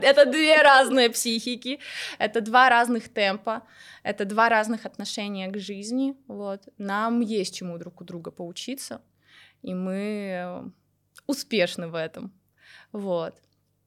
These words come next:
М, но, конечно, а, залог, я думаю, а, залог того, чтобы продолжать вместе работать, и для того, чтобы вообще можно было успешно как-то вместе работать, это, м,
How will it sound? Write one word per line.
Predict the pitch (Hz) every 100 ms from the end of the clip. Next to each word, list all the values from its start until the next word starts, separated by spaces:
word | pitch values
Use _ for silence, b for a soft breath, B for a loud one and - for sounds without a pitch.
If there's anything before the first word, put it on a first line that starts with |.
| _ _ _
М, | - 196 185 180 180
но, | 202 196 202
конечно, | 214 202 202 190 202 - 208 196 190 180 175 180 b b b b b
а, | 180 175
залог, | - 208 214 208 226 339
я | 262
думаю, | 202 208 196 185 180 175 180 -
а, | 190 180 175 180 -
залог | 208 202 208 220
того, | - 214 208
чтобы | - 208 196
продолжать | 202 190 202 202 185 -
вместе | 196 185 - 196
работать, | 190 233 294 208
и |
для | 190
того, | 202 202
чтобы | 196 196 190
вообще | 190 - 190
можно | 185 185 185
было | 180 180
успешно | - - - 190 190 185
как-то | 190 -
вместе | 185 180 180 -
работать, | 190 190 226 254 - -
это, | - 190 196 214 196 190 B B B B B B B B B B -
м, | 214 220 208 202 185